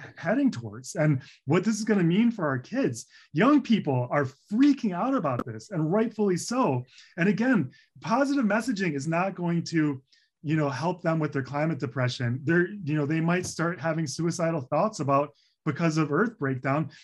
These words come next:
What's gonna help them is if the government actually starts selling this transition to the people.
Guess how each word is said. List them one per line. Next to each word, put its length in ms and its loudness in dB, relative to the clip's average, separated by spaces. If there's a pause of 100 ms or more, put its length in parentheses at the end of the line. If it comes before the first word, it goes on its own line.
(140)
What's 260 2
gonna 180 4
help 380 -2
them 320 0 (200)
is 200 2
if 120 0
the 80 0
government 520 2
actually 320 -6
starts 320 -4
selling 420 2
this 180 0
transition 540 -2
to 100 -10
the 120 -4
people. 420 0